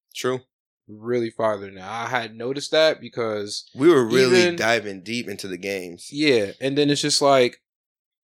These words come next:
Speaker 2: even a-, at that point, okay, now we move to the future where we don't really, you know what I'm saying,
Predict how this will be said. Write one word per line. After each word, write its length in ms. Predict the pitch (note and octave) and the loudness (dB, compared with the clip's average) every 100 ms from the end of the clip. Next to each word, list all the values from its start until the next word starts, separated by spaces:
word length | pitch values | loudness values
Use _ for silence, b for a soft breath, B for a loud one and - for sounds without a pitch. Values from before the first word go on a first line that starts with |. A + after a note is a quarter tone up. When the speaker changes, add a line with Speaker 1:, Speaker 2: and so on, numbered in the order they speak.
| _ - | _ -12
Speaker 2:
even 580 | D#3 F#3+ F3+ F3+ E3+ - | -8 2 4 4 0 -6
a-, 160 | C3+ - | -6 -2
at 200 | C3+ - | -2 0
that 240 | C#3+ C3+ | -2 -2
point, 360 | - C#3+ A#2 F#2+ | -2 0 -2 -4
okay, 460 | - A2+ B2 A2+ A2 | -6 -2 0 0 0
now 320 | G#2+ A#2+ B2+ | -2 -2 0
we 100 | B2+ | 0
move 240 | B2 B2 - | -2 -6 -6
to 100 | A2+ | -8
the 80 | |
future 380 | G#2+ B2 A#2+ G2+ | -8 -10 -8 -8
where 220 | G2 G2+ | -6 -8
we 140 | G#2 C#3 | -6 0
don't 260 | D#3+ D3 | 0 0
really, 200 | B2+ C#3+ C#3 | -2 -4 -4
you 380 | C3 A#2+ A2+ | -4 -6 -6
know 100 | C#3 | -4
what 60 | C3 | -2
I'm 100 | C3 | -4
saying, 560 | - C3+ C3 B2+ B2 | -4 -2 -2 -2 -6